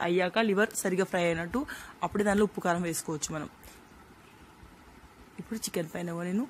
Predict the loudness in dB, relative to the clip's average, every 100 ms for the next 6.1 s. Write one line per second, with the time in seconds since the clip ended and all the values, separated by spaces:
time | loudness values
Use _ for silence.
0 | -4 -2 0 0 -2 -6 -6 -6 -4 -4
1 | -4 -4 -2 -4 -8 -20 -20 -20 -18 -18
2 | -18 -18 -18 -10 -6 -4 -4 -6 -20 -20
3 | -20 -20 -20 -20 -20 -20 -20 -20 -20 -20
4 | -20 -20 -20 -20 -20 -20 -20 -12 -8 -6
5 | -6 -8 -4 0 0 0 0 0 0 0